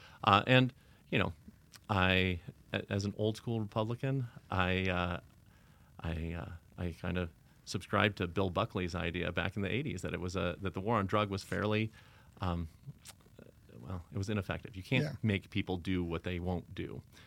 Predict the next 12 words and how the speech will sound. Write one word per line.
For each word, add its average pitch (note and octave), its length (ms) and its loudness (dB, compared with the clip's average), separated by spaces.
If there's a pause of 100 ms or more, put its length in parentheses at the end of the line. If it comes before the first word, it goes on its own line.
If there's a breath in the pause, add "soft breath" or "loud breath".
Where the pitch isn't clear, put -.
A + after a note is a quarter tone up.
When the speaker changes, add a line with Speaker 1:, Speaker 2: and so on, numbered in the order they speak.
(360 soft breath)
Speaker 1:
And, E2+ 440 0 (120)
uh, E2 280 -2
again, F2 360 -2
the, F2 360 0
the F#2+ 180 -4
idea F#2 340 0
of F2 340 -2 (420 soft breath)
making G#2+ 280 4
a G2+ 60 4
law F2+ 380 2
but G2+ 140 0
not F2+ 200 0